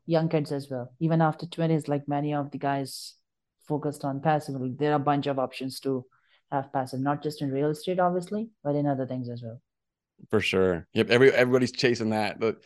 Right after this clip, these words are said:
Speaker 2: whether, you know, content creators, m-, make a
Speaker 1: Yeah.
Speaker 2: website, the affiliate marketing,
Speaker 1: Yeah.
Speaker 2: make some
Speaker 1: Yeah.
Speaker 2: YouTube videos, post it, and hope, you know,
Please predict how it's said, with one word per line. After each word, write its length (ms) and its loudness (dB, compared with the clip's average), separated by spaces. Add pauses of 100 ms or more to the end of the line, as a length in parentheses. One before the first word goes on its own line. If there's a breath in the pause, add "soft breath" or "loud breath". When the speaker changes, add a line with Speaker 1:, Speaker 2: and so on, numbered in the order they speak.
(360 soft breath)
Speaker 2:
whether, 220 4
you 100 8
know, 80 8
content 540 2
creators, 580 4
m-, 240 -2
make 180 0
a 60 6
Speaker 1:
Yeah. 120 8
Speaker 2:
website, 500 4
the 100 -6
affiliate 360 0
marketing, 600 0
Speaker 1:
Yeah. 180 -4 (600 loud breath)
Speaker 2:
make 220 0
some 100 4
Speaker 1:
Yeah. 80 6
Speaker 2:
YouTube 160 2
videos, 340 4
post 300 0
it, 100 -2
and 100 -2
hope, 260 -2
you 80 0
know, 180 0